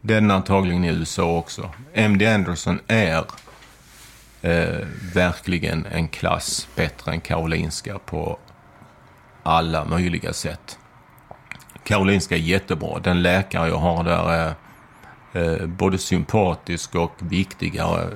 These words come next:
eh, mycket kunnig inom sitt område. Men, eh, om du söker jobb på M D Anderson, då, då måste du vara, eh,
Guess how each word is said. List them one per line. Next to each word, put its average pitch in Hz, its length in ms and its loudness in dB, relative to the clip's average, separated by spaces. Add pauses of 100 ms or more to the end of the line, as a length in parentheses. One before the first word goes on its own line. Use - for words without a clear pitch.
(160)
eh, 80 400 -4
mycket 92 500 0
kunnig 85 340 2
inom 82 180 -2
sitt - 240 -6
område. 85 520 -2 (560)
Men, 90 400 4
eh, 87 140 2
om 95 320 4
du 90 100 -2
söker 90 340 0
jobb 95 240 4
på 87 80 -4
M 85 200 2
D 85 120 2
Anderson, 82 480 -2
då, 82 220 0
då 82 160 -2
måste 82 400 -2
du 80 160 -2
vara, 80 520 -2
eh, 87 60 -4